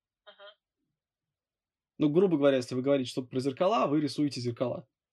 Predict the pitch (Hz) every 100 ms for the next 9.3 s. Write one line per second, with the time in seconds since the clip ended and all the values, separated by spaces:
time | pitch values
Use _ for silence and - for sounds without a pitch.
0 | _ _ _ - 139 175 175 139 147 139
1 | 151 143 135 127 143 - 151 131 139 135
2 | 143 - 143 120 - - _ - _ _
3 | _ _ _ _ 160 196 - 170 175 160
4 | 147 143 147 156 151 120 - - - -
5 | 131 127 127 135 - _ _ _ _ _
6 | _ _ _ _ _ _ _ _ _ _
7 | - 165 185 180 - 165 151 143 170 196
8 | 262 214 - - 190 - 165 175 180 175
9 | 160 151 -